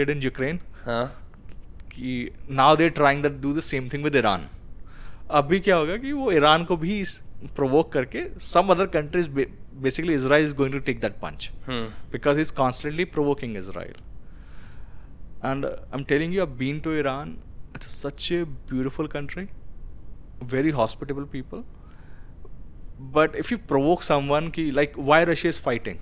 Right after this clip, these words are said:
Speaker 2: हम्म।
Speaker 1: अगर आप किसी के बराबर में मिलिट्री बेस बनाओगे
Speaker 2: नेटो वाला बार बनाते रहोगे, बार, बार, बार, बार, बार, बार।
Speaker 1: then something is going to actually happen। So he's actually
Speaker 2: हम्म।
Speaker 1: provoking because that's what is in, in his, uh, chart is।
Speaker 2: हम्म।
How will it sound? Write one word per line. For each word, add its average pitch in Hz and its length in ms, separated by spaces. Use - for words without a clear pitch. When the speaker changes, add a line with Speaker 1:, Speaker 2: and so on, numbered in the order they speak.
Speaker 2:
हम्म। 104 200
Speaker 1:
अगर 151 180
आप 180 160
किसी 160 240
के 170 160
बराबर 135 280
में 156 80
मिलिट्री 131 360
बेस 139 240
बनाओगे 123 440
Speaker 2:
नेटो 131 360
वाला 117 240
बार 117 180
बनाते 123 380
रहोगे, 113 280
बार, 120 240
बार, 117 220
बार, 113 260
बार, 113 240
बार, 113 260
बार। 107 360
Speaker 1:
then 226 240
something 175 420
is 226 80
going 175 200
to 180 60
actually 165 300
happen। 110 240
So - 100
he's 175 200
actually 113 80
Speaker 2:
हम्म। 110 120
Speaker 1:
provoking 123 480
because 135 340
that's 139 340
what 147 120
is 139 140
in, 139 120
in 143 180
his, 135 260
uh, 110 360
chart 117 340
is। - 180
Speaker 2:
हम्म। 113 220